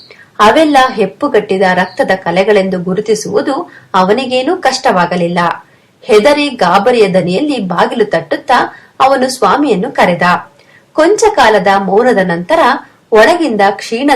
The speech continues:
ದನಿಯಲ್ಲಿ ಸಾಧು, "ನನ್ಗೆ ಹುಷಾರಿಲ್ಲ,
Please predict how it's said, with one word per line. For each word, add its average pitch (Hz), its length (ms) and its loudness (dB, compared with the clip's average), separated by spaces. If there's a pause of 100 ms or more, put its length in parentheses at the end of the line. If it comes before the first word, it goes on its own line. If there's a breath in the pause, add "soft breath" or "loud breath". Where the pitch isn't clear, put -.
ದನಿಯಲ್ಲಿ 220 600 0
ಸಾಧು, 247 640 -2 (460 soft breath)
"ನನ್ಗೆ 214 400 2
ಹುಷಾರಿಲ್ಲ, 254 640 0